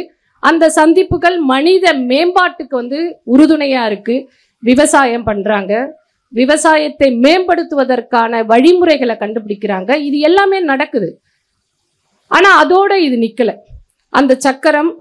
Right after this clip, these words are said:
கொஞ்சம் கொஞ்சமாக, அஹ், இயந்திர கருவிகளாக மாறுச்சு. அதுக்கப்புறம் மனிதர்கள் பயணிக்கிற வாகனங்களா மா-, பல்லக்கா மாறுச்சு,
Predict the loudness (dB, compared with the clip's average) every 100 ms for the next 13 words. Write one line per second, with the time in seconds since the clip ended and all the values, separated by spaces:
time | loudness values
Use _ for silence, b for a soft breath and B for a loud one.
0 | -20 _ _ _ 0 2 2 0 0 -2
1 | 0 -2 -2 -4 -4 -8 -14 -8 -4 -4
2 | 0 2 2 0 0 0 2 2 0 0
3 | 0 -2 -4 -4 -2 -2 -4 -6 -4 -2
4 | -2 -2 -2 0 -2 0 0 2 0 0
5 | -4 -2 -2 0 -2 -2 -2 -2 -2 0
6 | 0 0 -2 -2 -4 -4 -8 B B 0
7 | 2 2 0 -2 -2 -2 -4 -4 -6